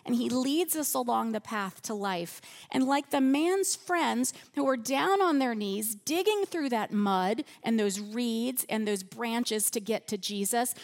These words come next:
we might have to dig through a lot of filth. We might have to dig through a lot of mess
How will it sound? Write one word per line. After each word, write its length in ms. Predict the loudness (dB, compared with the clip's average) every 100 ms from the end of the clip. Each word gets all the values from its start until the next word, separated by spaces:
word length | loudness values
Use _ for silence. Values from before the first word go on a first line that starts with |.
| -18 -6
we 240 | 0 2 2
might 200 | 0 0
have 260 | -2 -2
to 80 | -4
dig 300 | -4 -4 -4
through 280 | -8 -2 0
a 60 | 0
lot 220 | 0 -2
of 60 |
filth. 500 | -6 -4 -4 -6 -16 -20 -20 -14 0
We 160 | 2
might 200 | 2 0
have 240 | 0 -4 -2
to 100 | -4
dig 260 | -2 -4
through 400 | -4 -4 -2 0 0
a 60 |
lot 300 | -2 -2 0
of 160 | 0 0
mess 720 | 2 2 2 0 -2 -2